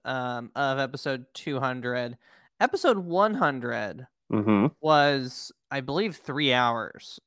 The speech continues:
Speaker 1: maybe two hours and twenty minutes.
Speaker 2: That's a great question.
Speaker 1: And we're doubling that. All right?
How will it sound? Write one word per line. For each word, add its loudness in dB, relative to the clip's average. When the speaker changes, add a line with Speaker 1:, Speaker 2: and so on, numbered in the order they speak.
Speaker 1:
maybe -6
two -4
hours 2
and -10
twenty -6
minutes. -6
Speaker 2:
That's -2
a 2
great 6
question. 2
Speaker 1:
And 0
we're 0
doubling 2
that. -10
All -6
right? -2